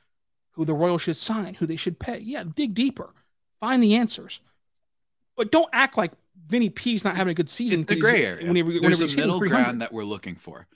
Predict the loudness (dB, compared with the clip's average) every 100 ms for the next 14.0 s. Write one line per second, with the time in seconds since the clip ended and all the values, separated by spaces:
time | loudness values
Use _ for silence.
0 | _ _ -2 -2 2 2 0 -2 -6 -6
1 | -6 -4 -2 -2 -2 -6 -4 -4 -4 -4
2 | -4 -6 -6 -6 -2 -2 -2 -6 -6 -4
3 | -4 -4 -8 -8 -12 -16 _ _ _ -4
4 | -2 -2 -2 -4 -2 -2 -4 -6 -8 -6
5 | -4 -4 -6 -10 _ _ _ -8 -6 -6
6 | -6 -10 -12 -8 -4 -2 -4 -6 _ -12
7 | -4 -2 -2 0 -2 -2 -4 -2 -2 -2
8 | -6 -8 -8 -6 -6 -4 -6 -6 -8 -8
9 | -10 -12 -20 _ _ _ _ _ -4 -2
10 | -2 -4 -6 -4 -4 -2 -4 0 0 0
11 | -4 -6 -4 -4 -4 -6 -6 -8 -8 -6
12 | -6 -6 -8 -10 _ _ _ _ _ -6
13 | -4 0 0 0 _ _ _ _ -8 -8